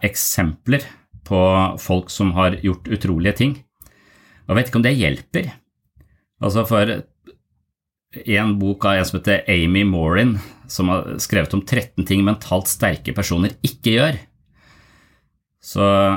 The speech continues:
så sier han at mentalt sterke personer, de er ikke selvmedlidende i møte med nedturer og vanskeligheter. Og så kommer han med et eksempel med en dame som heter Marla Runney, som har løpt New York Marathon, eh, rett på, rett over to timer.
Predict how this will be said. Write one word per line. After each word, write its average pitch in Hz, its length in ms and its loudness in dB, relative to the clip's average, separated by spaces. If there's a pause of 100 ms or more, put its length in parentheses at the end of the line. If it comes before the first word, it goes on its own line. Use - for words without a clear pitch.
(100)
så - 160 -6
sier 98 160 0
han 82 60 0
at - 120 -4
mentalt 104 320 0
sterke 85 240 -2
personer, 98 400 0
de 110 80 0
er 110 140 -4
ikke - 240 -4
selvmedlidende 85 800 0 (580)
i 107 60 -2
møte 87 320 -2
med 92 560 2 (320)
nedturer 95 500 0
og 95 140 -2
vanskeligheter. - 540 -6 (920)
Og 98 80 -2
så 147 140 -2
kommer 92 180 2
han 98 80 2
med 104 140 0
et 117 80 0
eksempel 101 580 -2
med 101 140 0
en 107 420 -4
dame 101 320 0
som 98 140 0
heter 98 260 -2
Marla 87 560 0
Runney, 104 600 0 (340)
som 101 380 0
har 98 240 -4
løpt 98 240 -2
New 92 80 2
York 101 180 -2
Marathon, 87 540 0 (240)
eh, 92 240 2 (240)
rett - 420 -4
på, 110 160 2
rett 98 160 0
over 98 160 -4
to 104 160 -6
timer. 113 380 0